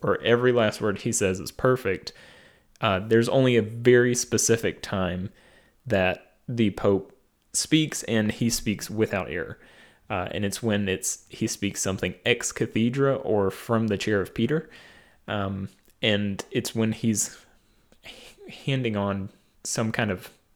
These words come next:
instruction or, or word, um, w-, which does not, it doesn't happen nearly as often as some people think it does. <laughs> Um, so th-, that is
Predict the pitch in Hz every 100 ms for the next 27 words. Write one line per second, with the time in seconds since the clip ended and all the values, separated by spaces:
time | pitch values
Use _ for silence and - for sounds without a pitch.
0 | _ - - 101 - 101 - 101 92 92
1 | 92 - 95 95 - _ - - - _
2 | 127 110 107 95 92 - - 98 95 92
3 | 92 _ _ _ _ _ - _ _ _
4 | - 120 - - 127 123 - 120 127 120
5 | 117 107 - - 120 123 120 107 - _
6 | - - 107 104 95 - _ _ _ -
7 | 127 113 110 101 95 95 - 104 98 -
8 | 95 92 90 - _ _ _ - - 107
9 | - 147 - 120 113 - 110 - - -
10 | - - - 156 - - - - - -
11 | 123 110 98 98 - _ _ _ _ _
12 | - 143 127 120 135 - 127 - - 135
13 | 131 117 -